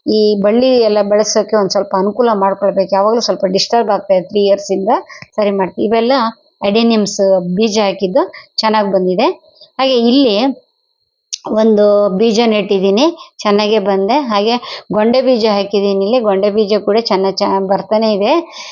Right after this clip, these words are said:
ನಿಮಗೆ ಲಾಸ್ಟ್ ಟೈಮ್ ನಾನು ಬೀಜ ಹಾಕಿದ್ದು ಹೇಗಿದೆ ಅಂತ ರಿಸಲ್ಟ್ ಕೂಡ ಈ ವಿಡಿಯೋದಲ್ಲಿ ಕೊಡ್ತೀನಿ ನಾನು. ಇದು ನೋಡಿದ್ರೆ ಇದು, ಆ, ನಮ್ದು ಏನದು, ಏನ್ ಬದ್ನೆ ಅಂತ ಹೇಳ್ತೀವಲ್ಲ, ಸೀಮೆ ಬದ್ನೆ ಗಿಡ ಅದು. ನಿಮಗೆ ಅಲ್ಲಿ ಮೊನ್ನೆ ಒಂದ್ಸತಿ ವಿಡಿಯೋ ಮಾಡಿ ತೋರಿಸಿದ್ನಲ್ಲ, ಅದೇ ಗಿಡ ಇದು.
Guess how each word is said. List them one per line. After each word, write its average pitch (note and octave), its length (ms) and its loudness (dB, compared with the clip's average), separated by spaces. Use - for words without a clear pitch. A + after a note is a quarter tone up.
ನಿಮಗೆ C#4+ 180 4
ಲಾಸ್ಟ್ A#3+ 500 0
ಟೈಮ್ C#4+ 300 2
ನಾನು G#3 320 2
ಬೀಜ A#3+ 280 2
ಹಾಕಿದ್ದು A#3 320 0
ಹೇಗಿದೆ A#3 360 2
ಅಂತ G#3+ 220 0
ರಿಸಲ್ಟ್ G3+ 340 0
ಕೂಡ A3 120 0
ಈ G#3+ 120 2
ವಿಡಿಯೋದಲ್ಲಿ G#3 460 0
ಕೊಡ್ತೀನಿ G3+ 420 -2
ನಾನು. G#3 400 -2
ಇದು C4 160 2
ನೋಡಿದ್ರೆ A3 520 2
ಇದು, C4 180 2
ಆ, G3 400 2
ನಮ್ದು F#3 720 0
ಏನದು, G3 420 0
ಏನ್ G3 340 0
ಬದ್ನೆ G3+ 320 0
ಅಂತ G#3 180 0
ಹೇಳ್ತೀವಲ್ಲ, G3+ 380 0
ಸೀಮೆ B3+ 340 2
ಬದ್ನೆ F#3+ 320 0
ಗಿಡ F3 260 0
ಅದು. E3+ 240 -8
ನಿಮಗೆ A3+ 320 2
ಅಲ್ಲಿ G#3 160 2
ಮೊನ್ನೆ G#3+ 240 2
ಒಂದ್ಸತಿ A3 340 0
ವಿಡಿಯೋ A#3+ 240 2
ಮಾಡಿ G#3 200 2
ತೋರಿಸಿದ್ನಲ್ಲ, G3+ 600 0
ಅದೇ G3+ 260 2
ಗಿಡ G3 180 2
ಇದು. F#3+ 420 0